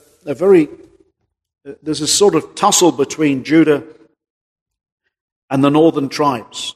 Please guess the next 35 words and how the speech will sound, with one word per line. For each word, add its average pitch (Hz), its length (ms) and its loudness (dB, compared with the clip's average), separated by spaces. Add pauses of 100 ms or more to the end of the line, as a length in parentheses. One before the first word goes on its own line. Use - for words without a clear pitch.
(140)
The 123 100 -16
northern 143 340 -2
tribes, 147 380 -6
there 131 100 -4
were 127 80 -2
ten 156 260 -8
of 127 140 -4
them. 113 160 -18 (1040)
And, 120 180 -10
uh, 120 60 0
of 117 120 -4
course, 151 220 2
Judah, 160 380 4
Benjamin 170 560 0
is - 420 -4
numbered 160 460 0
there. 151 420 2
That's 147 220 -10
why 147 140 -6
we 143 120 -2
have 127 240 -8
the 131 80 -8
ten. 143 540 -4 (840)
And 131 140 -8
then 131 140 -4
Judah 156 320 4
is 135 100 -2
always, 151 720 2 (460)
Benjamin 139 500 -4
is 113 160 -8
with 127 180 -4
Judah 135 420 -2
in 127 100 -14
the 117 80 -8
south. 127 600 -8